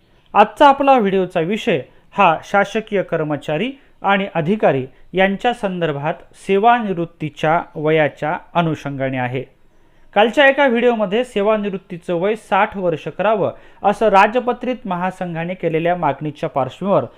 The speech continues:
आज दैनिक लोकमतमध्ये आलेली एक महत्त्वाची बातमी, जे सेवानिवृत्तीचं वय पंचावन्न वर्ष करावं,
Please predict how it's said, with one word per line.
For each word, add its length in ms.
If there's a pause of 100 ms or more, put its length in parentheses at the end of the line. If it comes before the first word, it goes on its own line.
(200)
आज 240 (100)
दैनिक 600
लोकमतमध्ये 680
आलेली 560
एक 260
महत्त्वाची 680
बातमी, 480 (340)
जे 180
सेवानिवृत्तीचं 1000
वय 180 (400)
पंचावन्न 720
वर्ष 400
करावं, 440